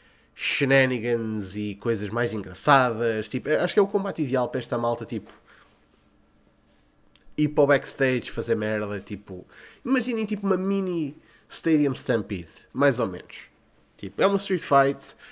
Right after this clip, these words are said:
não me admirava que eles fossem literalmente, tipo, para a porra da rua, mesmo só mesmo, pronto, é uma street fight, por isso estão nas ruas de Minnesota, pronto, pronto, pronto, street fight.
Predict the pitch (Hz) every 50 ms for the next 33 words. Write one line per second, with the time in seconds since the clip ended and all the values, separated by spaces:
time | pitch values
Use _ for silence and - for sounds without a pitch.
0 | - _ 127 143 156 175 180 170 165 175 170 160 160 151 147 - 160 147 143 -
1 | 151 143 - 143 147 151 143 135 143 127 131 135 135 - 135 - - 127 120 -
2 | - 135 117 120 101 101 98 90 110 131 139 131 131 131 113 - - - - -
3 | - - - 101 113 117 113 - 139 131 127 117 104 - - 131 185 202 151 123
4 | 113 117 - - 143 139 135 - 175 202 233 226 - - 107 - - 113 113 120
5 | 120 117 113 107 123 123 127 127 127 135 139 143 139 - 156 170 185 185 196 208
6 | 214 - - - - - - _ _ - 110 127 165 190 - - - - _ _
7 | _ - 107 107 151 139 104 110 117 117 - - 113 113 - - - 131 135 135
8 | - 104 92 87